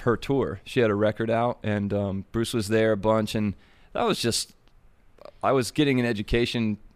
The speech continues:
I guess a couple years before that, my uncle played me all Springsteen's music and stuff, and just, just to have that moment when you're just starting out in the music business was sort of like, What, this isn't supposed to happen this easily or this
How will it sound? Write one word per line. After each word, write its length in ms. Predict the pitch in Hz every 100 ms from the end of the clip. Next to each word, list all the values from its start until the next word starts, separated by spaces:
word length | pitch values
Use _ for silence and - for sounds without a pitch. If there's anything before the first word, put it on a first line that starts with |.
| _ _ _ _ -
I 60 |
guess 260 | 104 110 -
a 40 |
couple 260 | 104 113 110
years 200 | 107 107
before 320 | 104 - 110
that, 180 | 107 104
my 100 | 101
uncle 240 | 101 104 104
played 240 | 110 101
me 120 | 98
all 180 | 98 98
Springsteen's 640 | - - 101 95 95 95 95
music 400 | 95 95 98 90
and 100 | 92
stuff, 340 | - 95 -
and 120 | 95
just, 240 | 98 95 - _ -
just 160 | 196
to 100 | 147
have 240 | 131 131 113
that 160 | 120
moment 480 | 107 107 117 120 -
when 160 | 110 104
you're 100 | 98
just 260 | 95 113 -
starting 400 | 110 101 98 98
out 260 | 104 -
in 140 | 101 92
the 80 |
music 500 | 95 95 98 107 -
business 400 | 107 107 113 104
was 160 | 101 92
sort 220 | - 98
of 100 | 95
like, 340 | 90 85 - - _ - - -
What, 240 | 107 -
this 180 | 113 117
isn't 240 | 107 95
supposed 260 | 98 85 90
to 100 | 82
happen 360 | 95 92 90 87
this 200 | 90 87
easily 360 | 95 90 85
or 140 | 80 90
this 340 | 92 - -